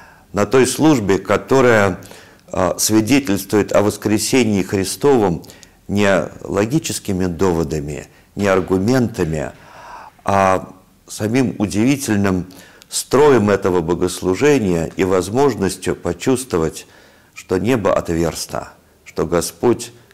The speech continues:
рядом с нами, что жизнь о Христе воскресшем — это не философия, не мировоззрение, не система взглядов, а, не комплекс аскетических упражнений,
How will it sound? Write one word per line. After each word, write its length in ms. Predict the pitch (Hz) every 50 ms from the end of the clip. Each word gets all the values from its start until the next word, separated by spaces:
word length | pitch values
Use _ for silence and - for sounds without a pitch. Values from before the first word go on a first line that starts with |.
| _
рядом 400 | - 85 85 87 85 90 87 87
с 160 | 82 - -
нами, 400 | 82 82 78 71 73 71 - - - - _ _ _ _ _ _ _
что 640 | - - - - - 95 90 90 87 85 - - - -
жизнь 420 | 87 90 107 117 107 87 76 82
о 60 | 82
Христе 440 | 80 - 95 90 87 - - - 95
воскресшем — 800 | 85 80 80 - - - - 107 131 127 - - - 80 71 67 - _ - - - - - - - - _ -
это 320 | - 107 104 - - 104 101
не 420 | 98 101 98 95 92 85 82 82 - - _ _ _ _ _ _ _ _ _ _ _ _ _ _ _ _ _
философия, 1000 | - 147 143 120 95 82 - - - 101 101 95 92 - 90 85 82 78 69 - - _ _ -
не 100 | - 104
мировоззрение, 1160 | 110 107 107 104 104 98 98 98 92 80 73 85 85 92 101 98 90 90 87 85 78 67 - - - _ -
не 100 | - 98
система 580 | 90 - 101 95 92 - - 127 120 104 92 80
взглядов, 760 | 78 69 67 85 85 85 104 107 90 90 85 - - - - - - - - - _
а, 500 | - - 82 87 82 80 80 76 65 62 65
не 380 | 82 92 101 98 95 92 80 - - - - - _
комплекс 500 | - 127 131 120 90 - 85 - - -
аскетических 960 | - 82 90 - - 95 90 - - 107 104 - 92 85 - - 92 - -
упражнений, 920 | 90 - - 90 90 87 80 80 90 107 117 107 98 90 87 78 71 -